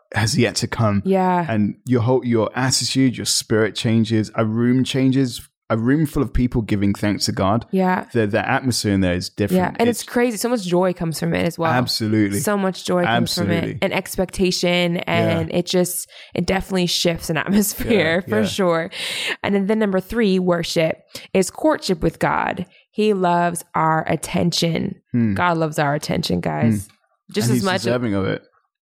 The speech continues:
Speaker 2: Oh my gosh, so much, so
Speaker 1: Yeah.
Speaker 2: much so. And then number four, meditation, where it says in Psalms sixty-two, five and six, "My soul wait silently for God alone,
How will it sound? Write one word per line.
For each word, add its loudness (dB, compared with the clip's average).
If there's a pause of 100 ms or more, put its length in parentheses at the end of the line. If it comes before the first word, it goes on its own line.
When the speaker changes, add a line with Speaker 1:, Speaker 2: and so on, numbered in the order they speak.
Speaker 2:
Oh 2
my 0
gosh, -2
so -4
much, -2
so -2
Speaker 1:
Yeah. -2
Speaker 2:
much -2
so. -2 (400)
And 2
then 2
number 0
four, 2
meditation, -2 (280)
where 2
it -2
says 0
in -2
Psalms 0 (240)
sixty-two, 2 (340)
five 2
and -2
six, -2 (320)
"My 2
soul 2
wait 0
silently 0
for -2
God 0
alone, 0